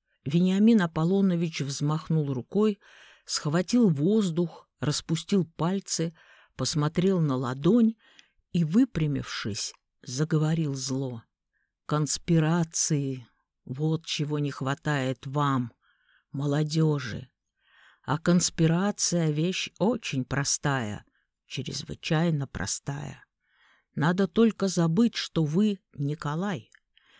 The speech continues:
Надо ежесекундно помнить одно: меня, как такового, нет, не существует.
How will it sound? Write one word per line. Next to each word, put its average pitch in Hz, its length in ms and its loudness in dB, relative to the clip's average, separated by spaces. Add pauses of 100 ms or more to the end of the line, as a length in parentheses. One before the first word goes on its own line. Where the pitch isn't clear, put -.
(260)
Надо 175 400 4
ежесекундно 185 1120 4
помнить 170 580 2
одно: 147 600 0 (600)
меня, 170 540 4 (440)
как - 240 -4
такового, 147 760 -4 (240)
нет, 160 500 -4 (600)
не 175 360 2
существует. 180 1600 -2